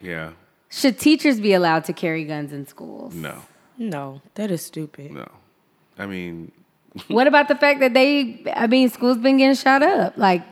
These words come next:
Speaker 2: it's the whole protect themselves
Speaker 3: Everybody doesn't
Speaker 2: argument.
Speaker 3: know how to use
Speaker 1: I
Speaker 3: a
Speaker 1: would
Speaker 3: gun.
Speaker 1: much
Speaker 3: That's the first
Speaker 1: rather
Speaker 3: thing. So
Speaker 2: Well,
Speaker 3: are
Speaker 2: you
Speaker 3: they,
Speaker 2: ha-, yeah.
Speaker 3: are they giving gun courses?
Speaker 2: Anytime you buy a gun, you have to take a course.
Speaker 3: No, you do not.
Speaker 2: Yeah, you do.
Speaker 3: No, you do. Okay. <laughs>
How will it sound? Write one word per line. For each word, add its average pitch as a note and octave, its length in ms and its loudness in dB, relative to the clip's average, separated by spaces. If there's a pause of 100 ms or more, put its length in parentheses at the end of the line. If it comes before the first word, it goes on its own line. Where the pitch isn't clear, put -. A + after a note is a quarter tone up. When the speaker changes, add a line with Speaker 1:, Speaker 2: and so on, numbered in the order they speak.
(140)
Speaker 2:
it's G#3 180 2
the A3+ 100 4
whole A#3 160 4
protect A#3+ 420 0
themselves C#4+ 240 8
Speaker 3:
Everybody A#3 340 6
doesn't F3+ 120 4
Speaker 2:
argument. G#3 280 4
Speaker 3:
know G3+ 100 6
how G#3 120 2
to F3 100 2
use F3+ 240 2
Speaker 1:
I - 80 4
Speaker 3:
a F3 40 4
Speaker 1:
would D#3 100 4
Speaker 3:
gun. F#3+ 240 2
Speaker 1:
much G#2 120 2
Speaker 3:
That's G3+ 200 2
the G#2+ 60 -6
first F#3 380 4
Speaker 1:
rather - 220 2
Speaker 3:
thing. D#3+ 120 -8
So F#3+ 220 -2
Speaker 2:
Well, C4 100 8
Speaker 3:
are - 40 8
Speaker 2:
you E4 60 6
Speaker 3:
they, A3+ 200 8
Speaker 2:
ha-, G3+ 100 -6 (120)
yeah. F3 460 2 (160)
Speaker 3:
are G#3 120 6
they A#3+ 200 4
giving G#3 880 2 (120)
gun G3+ 360 0
courses? A3 840 0 (200)
Speaker 2:
Anytime D#4+ 420 2
you A3+ 80 2
buy F#3 160 6
a F3 40 2
gun, F3 200 0
you E3+ 60 2
have D3+ 100 -2
to D3+ 60 -10
take D3 200 -4
a - 40 -16
course. - 360 -10
Speaker 3:
No, A3 200 2
you G#3 140 2
do F3+ 140 0
not. D3+ 360 -4
Speaker 2:
Yeah, C4+ 120 2
you C4 140 4
do. D4+ 280 2
Speaker 3:
No, F#3+ 140 0
you F#3+ 120 2
do. F3 160 -4 (380)
Okay. E3 360 -6 (320)
<laughs> C#4 420 4